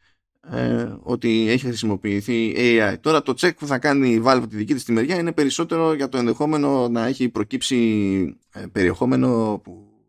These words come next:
είναι παράνομο ή προστατεύεται νομικά, ξέρω εγώ, και τα λοιπά, που είναι τα προβλεπέ. Θεωρώ ότι η προσέγγιση αυτή είναι αρκετά ήπια, ε, από τη, από τη Valve.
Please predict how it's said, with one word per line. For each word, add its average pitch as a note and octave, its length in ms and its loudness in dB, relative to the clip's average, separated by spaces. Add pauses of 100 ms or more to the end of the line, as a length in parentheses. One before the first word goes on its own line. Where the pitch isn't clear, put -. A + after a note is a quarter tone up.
(180)
είναι A#2 240 -2
παράνομο A#2+ 640 2
ή A2+ 280 -4
προστατεύεται G#2+ 560 0
νομικά, F2+ 340 2
ξέρω D2+ 200 -4
εγώ, G#2+ 380 -2
και F2+ 100 -4
τα F2+ 140 2
λοιπά, G#3 340 0 (320)
που E3+ 100 2
είναι F#3+ 120 2
τα E3+ 100 2
προβλεπέ. C#3 640 2 (540)
Θεωρώ B2+ 420 2
ότι B2+ 540 2
η B2 80 -8
προσέγγιση C3 440 -2
αυτή B2 160 -4
είναι C3 100 0
αρκετά G#2+ 800 2 (160)
ήπια, F2+ 580 2 (520)
ε, - 280 -14
από G#2 260 -6
τη, F2+ 500 2 (180)
από G#2 140 -8
τη G2 160 0
Valve. F3 220 4